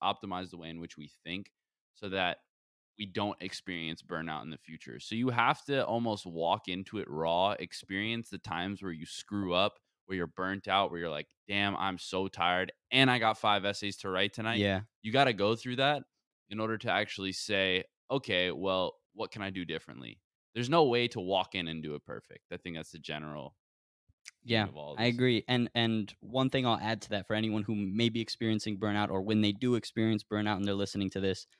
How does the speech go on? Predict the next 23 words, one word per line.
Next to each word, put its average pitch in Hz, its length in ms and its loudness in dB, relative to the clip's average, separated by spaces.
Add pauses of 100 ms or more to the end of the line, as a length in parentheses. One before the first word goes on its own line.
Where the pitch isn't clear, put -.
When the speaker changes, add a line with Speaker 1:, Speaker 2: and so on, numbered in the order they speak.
(680)
Speaker 2:
the 107 100 -6
steps - 680 -2
that 107 320 0
Joey 110 320 4
and 101 100 4
I 101 160 4
have 95 220 -2
now 95 320 -2
approached 120 540 -2
to 113 60 2
the 107 100 0
way 110 180 4
we 113 140 -2
do 117 180 0
things 117 480 -4
is 95 160 -4
we 107 100 -2
just 131 180 -4
try - 160 -2
and 104 100 0
celebrate 95 480 0
small 92 360 -4
wins. 110 400 -4